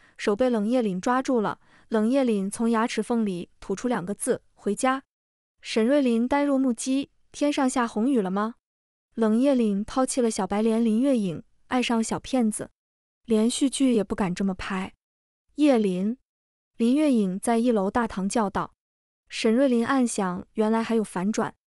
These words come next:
林月影看到冷夜凛抓着萧芷乔的手，走上前去想亲吻冷夜凛。冷夜凛喊道：“保安，把人轰出去。”林月影大叫道：“叶凛，我是小影啊，昨天我去办完住院手续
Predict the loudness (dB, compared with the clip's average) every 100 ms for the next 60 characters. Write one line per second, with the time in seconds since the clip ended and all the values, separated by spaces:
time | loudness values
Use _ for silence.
0 | _ _ _ _ 0 2 4 4 2 0
1 | 2 2 2 2 2 2 2 0 0 2
2 | 2 2 0 0 -4 -2 -2 -2 -4 -8
3 | _ _ -2 2 2 2 -2 -2 -2 -2
4 | -2 -2 0 2 2 0 2 2 0 -6
5 | -12 -20 -18 -2 2 4 4 4 2 -2
6 | -4 0 -2 -2 _ -4 -2 0 0 -2
7 | _ _ -2 0 -2 -2 -4 -4 -8 -8
8 | -14 _ _ _ _ _ 0 2 2 2
9 | 0 0 0 0 0 0 0 -4 -12 _
10 | 2 4 4 0 -6 -14 _ _ -2 0
11 | 0 2 2 2 0 -2 -6 -12 -20 -20
12 | -4 0 2 2 2 0 0 0 0 0
13 | 0 0 -2 -6 -6 -8